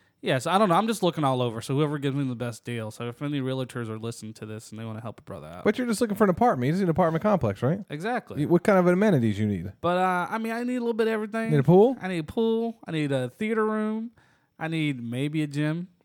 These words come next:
Speaker 1: That
Speaker 2: Wait,
Speaker 1: would
Speaker 2: hold
Speaker 1: be
Speaker 2: on.
Speaker 1: nice.
Speaker 2: Time, a theater room?
Speaker 1: Yeah, a theater room, man. I can have parties.
Speaker 2: Oh, in your house. You want an apartment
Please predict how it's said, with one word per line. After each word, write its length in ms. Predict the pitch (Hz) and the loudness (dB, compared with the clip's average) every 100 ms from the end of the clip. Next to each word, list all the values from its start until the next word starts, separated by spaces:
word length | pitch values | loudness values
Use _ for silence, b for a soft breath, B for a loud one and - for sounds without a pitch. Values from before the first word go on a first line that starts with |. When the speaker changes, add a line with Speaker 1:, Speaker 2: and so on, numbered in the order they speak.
| _ - | _ -2
Speaker 1:
That 100 | 190 | 2
Speaker 2:
Wait, 80 | |
Speaker 1:
would 40 | 175 | 4
Speaker 2:
hold 140 | 226 | 6
Speaker 1:
be 60 | 143 | 4
Speaker 2:
on. 20 | |
Speaker 1:
nice. 80 | 117 | 4
Speaker 2:
Time, 160 | 185 151 | 2 2
a 100 | 120 | -2
theater 440 | - 170 208 262 | 0 2 4 4
room? 320 | 277 311 330 | 4 2 0
Speaker 1:
Yeah, 360 | 359 403 339 147 | 0 2 4 2
a 20 | |
theater 320 | 131 311 294 | 0 -2 0
room, 260 | 254 233 180 | 2 2 2
man. 300 | 190 220 240 | 0 0 -2
I 80 | 233 | -2
can 100 | 220 | 0
have 160 | 220 | 0
parties. 640 | 170 208 208 156 110 - _ | 0 0 0 0 -4 -10 _
Speaker 2:
Oh, 120 | 170 | 4
in 180 | 165 175 | 6 8
your 160 | 180 208 | 8 6
house. 320 | 190 113 - | 4 2 4
You 80 | 180 | 6
want 160 | 220 | 6
an 80 | 180 | 4
apartment 640 | 143 185 190 120 98 - | 4 4 4 2 -4 -12